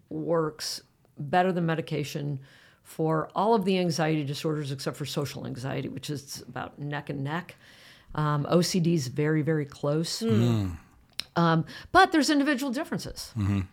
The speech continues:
Speaker 1: So some people might do better with an S S R I or an
Speaker 3: Mm-hmm.
Speaker 1: S N R I than with therapy. For some people, um,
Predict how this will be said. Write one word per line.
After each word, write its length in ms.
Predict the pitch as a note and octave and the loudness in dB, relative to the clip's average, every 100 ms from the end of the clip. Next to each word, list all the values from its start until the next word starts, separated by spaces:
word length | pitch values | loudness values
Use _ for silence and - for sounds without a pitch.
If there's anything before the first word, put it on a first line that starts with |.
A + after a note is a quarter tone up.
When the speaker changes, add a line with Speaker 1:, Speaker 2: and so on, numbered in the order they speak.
| _ | _
Speaker 1:
So 260 | - - A3 | -2 4 4
some 220 | G#3 B3 | 4 2
people 240 | C#4 A3+ G#3+ | 0 0 0
might 520 | F3 F3+ F#3 - C#3 | 0 0 0 -6 -4
do 140 | G#3 | 0
better 340 | G3 F3+ B3 E4+ | 2 4 6 4
with 160 | F3 | 4
an 80 | D3 | 4
S 180 | C#3+ C3 | 2 0
S 160 | B2+ - | -2 -2
R 200 | A2+ - | -2 -2
I 160 | B2+ | 0
or 200 | B2+ D3+ | 0 0
an 80 | D3 | 2
Speaker 3:
Mm-hmm. 60 | G#2 | 2
Speaker 1:
S 200 | D#3 D3 | 0 0
N 160 | D3 D3 | -4 -2
R 200 | D3 C#3+ | -2 0
I 280 | C#3 C#3 C#3 - - _ - | 0 -2 -6 -10 -20 _ -6
than 480 | D#3+ D#3 D3+ D3+ - | -4 -2 -4 -6 -10
with 340 | D#3+ D3+ C#3 - | -4 -2 -4 -6
therapy. 500 | C#3 B2+ B2+ B2+ A#2+ - - - - _ | -6 -6 -6 -10 -12 -16 -20 -20 -20 _
For 140 | F#3 | -2
some 200 | E3+ E3+ | 0 0
people, 560 | E3 E3+ F#3+ A#3+ C4+ - - - _ - _ | 0 0 2 2 2 -4 -20 -20 _ -20 _
um, 500 | E3 D#3+ D#3 D3 D#3 | 0 2 2 0 -2